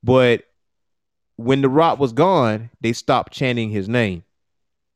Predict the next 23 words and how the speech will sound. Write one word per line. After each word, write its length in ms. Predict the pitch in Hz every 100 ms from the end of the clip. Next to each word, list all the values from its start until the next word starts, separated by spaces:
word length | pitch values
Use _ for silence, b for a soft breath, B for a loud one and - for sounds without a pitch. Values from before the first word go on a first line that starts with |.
| _ -
When 180 | 101 95
Punk 420 | 156 233 277 -
was 160 | 139
gone, 460 | 110 107 90 85 101 _ _ _ -
they 120 | 120
still 540 | - - - 247 247
chanted 320 | 170 151 123 113
his 160 | 107
name 420 | 107 101 95 95 -
no 80 |
matter 280 | 135 120 98
what 440 | 95 104 156 160 123
wrestling 320 | 147 147 135
promotion 480 | 135 123 117 117 110
you 140 | 107
was 180 | 98 -
at. 320 | 120 107 - - _ _ _ _ _ -
No 140 | 127
matter 240 | 147 139 107
what. 360 | 113 147 -
For 80 | -
seven 520 | 107 - 220 262 285
years, 500 | 294 302 214 101 -